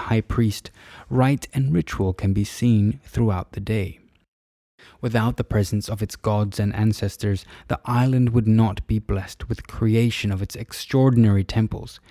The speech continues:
built in locations equally as impressive. From Pura Tanah Lot, seemingly floating out at sea, to Pura Besaki, Bali's mother temple that climbs up the southern face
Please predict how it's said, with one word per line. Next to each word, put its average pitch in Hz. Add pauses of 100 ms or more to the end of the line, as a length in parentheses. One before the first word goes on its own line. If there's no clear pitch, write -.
(260)
built 135
in 120
locations 113 (140)
equally 104
as 107
impressive. - (1160)
From 104
Pura 104
Tanah 104
Lot, 101 (260)
seemingly 117
floating 120
out 98
at 98
sea, 101 (300)
to -
Pura 123
Besaki, 104 (300)
Bali's 107
mother 110
temple 104
that 101
climbs 113
up 95
the 101
southern 107
face 95